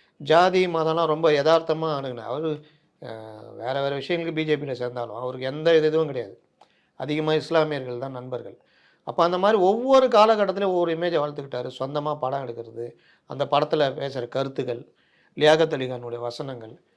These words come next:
நீங்க வேற வேற லெவல். ரஜினி, கமல் வந்து விஜயகாந்த் கூட ஒப்பிட முடியாது. இவங்க பெரிய பெரிய நடிகர்னாலும் அவரு தனி ஆளுமையா திரைத்துறையில இருந்தாரு. எல்லாரும் மதிக்கக்கூடிய, பஞ்சாயத்துனா கமல் சொல்லியிருக்காரு, பிக் பாஸ்ல சொன்னாரு.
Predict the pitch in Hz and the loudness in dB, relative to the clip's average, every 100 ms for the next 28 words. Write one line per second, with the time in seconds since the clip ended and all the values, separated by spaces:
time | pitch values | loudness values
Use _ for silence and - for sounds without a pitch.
0 | _ _ - 147 139 147 170 180 175 175 | _ _ -10 -6 0 4 6 6 4 2
1 | 151 147 120 135 151 185 190 180 170 165 | 0 -2 0 0 0 -2 -2 -2 0 2
2 | 175 170 170 196 175 214 226 220 208 208 | 4 2 0 0 2 4 6 4 2 2
3 | 196 202 190 170 127 104 - _ _ _ | 2 0 -2 -4 -6 -8 -14 _ _ _
4 | 147 147 151 175 196 190 196 208 202 202 | -4 0 6 6 6 4 4 2 2 2
5 | 208 160 202 208 185 180 202 175 170 175 | 4 4 4 2 4 2 4 4 4 2
6 | 170 170 151 143 147 160 151 131 123 120 | 0 2 0 0 0 0 0 -2 -2 -2
7 | 123 110 - _ _ - 151 165 156 147 | -8 -8 -14 _ _ 0 6 6 6 0
8 | 156 147 135 139 143 - _ _ - 160 | 0 -4 -4 -6 -6 -12 _ _ 0 4
9 | 190 196 185 196 175 175 170 151 143 139 | 6 6 4 0 2 4 2 0 -4 -6
10 | 143 117 135 143 143 139 - 117 110 | -4 -6 -4 -2 -2 -4 -14 -14 -16